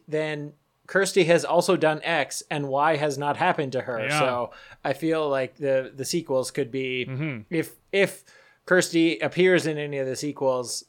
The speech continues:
Speaker 1: or in the second one at least, I feel like it might be the closing of that loop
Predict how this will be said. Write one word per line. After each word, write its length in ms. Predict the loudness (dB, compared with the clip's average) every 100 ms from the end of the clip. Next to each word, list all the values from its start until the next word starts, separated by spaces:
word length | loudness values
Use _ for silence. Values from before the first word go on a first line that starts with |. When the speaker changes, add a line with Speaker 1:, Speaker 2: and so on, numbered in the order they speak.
| -4
Speaker 1:
or 220 | -2 -2
in 220 | -2 -6
the 80 | -6
second 280 | -4 -2 -2
one 260 | -4 -6 -12 _ _
at 160 | -4 -4
least, 320 | -4 -4 -6 -8
I 100 | -8
feel 300 | -4 -2 0
like 320 | 2 0 -4 _
it 160 | -6 -4
might 180 | -4 -4
be 160 | -4
the 120 | -4 -6
closing 500 | 0 0 0 -4 -6
of 120 | -6
that 260 | -4 -4 -4
loop 280 | -8 -8